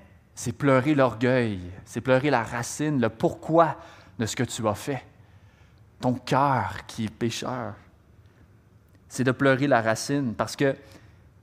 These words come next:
hein, une application qu'on pourrait faire, c'est, qu'est-ce que le texte veut dire, c'est que la repentance vient du cœur et pas juste des, des actions qu'on peut changer à l'extérieur,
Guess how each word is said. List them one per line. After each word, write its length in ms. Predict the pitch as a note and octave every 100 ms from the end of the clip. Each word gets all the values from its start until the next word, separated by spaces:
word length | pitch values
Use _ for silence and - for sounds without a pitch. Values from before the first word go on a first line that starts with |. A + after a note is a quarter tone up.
| -
hein, 300 | A#2+ C#3+ C3+ - - - - _ - - - - - - - - - _ -
une 140 | G#2+ G#2+
application 520 | G2+ - A2+ A#2+ C3
qu'on 120 | A#2+
pourrait 240 | G#2 G#2+
faire, 220 | G2+ B2+ C3
c'est, 300 | - A#2 G2 -
qu'est-ce 200 | - A2
que 80 | -
le 120 | G#2 G2 -
texte 280 | - C3 A#2
veut 160 | A2+ A2
dire, 300 | A2+ C#3+ C3+
c'est 220 | - A2
que 220 | - G#2+ G#2 - - -
la 180 | A2+ G#2
repentance 640 | C3+ B2 A#2 B2+ C#3 A#2+
vient 160 | A#2 A#2+
du 160 | G#2+
cœur 240 | C3 C3+ A#2
et 60 |
pas 160 | A2+ A2
juste 260 | A#2 B2
des, 140 | A2 G#2 - - - - -
des 340 | A2 G#2 G#2
actions 300 | A#2 - D3
qu'on 160 | C3+ A#2
peut 120 | A#2+
changer 360 | - A2+ A2+ B2
à 80 |
l'extérieur, 760 | G#2 G#2+ - G#2+ G2 G2+ G#2+ F#2